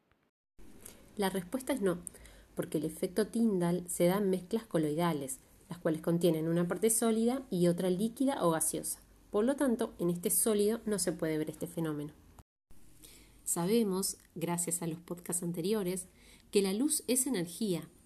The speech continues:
y que es emitida o radiada por una serie de fuentes emisoras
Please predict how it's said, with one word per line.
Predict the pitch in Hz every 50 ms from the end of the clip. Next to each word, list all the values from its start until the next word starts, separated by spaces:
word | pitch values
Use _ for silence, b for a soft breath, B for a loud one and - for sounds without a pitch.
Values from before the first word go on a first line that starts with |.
| - -
y | 202 175
que | 175 180 170
es | 170 175 - -
emitida | 262 269 277 262 240 254 - 226 208 175 170 165 165 - -
o | - 180 175
radiada | 175 185 180 175 190 196 202 190 170 165 165 165 170
por | 175 190 214
una | 240 247 233
serie | - - 240 247 247 233
de | 208 170
fuentes | - - - 233 247 254 254 - 262 - - -
emisoras | - 175 170 156 - - - 208 220 240 254 240 240 - -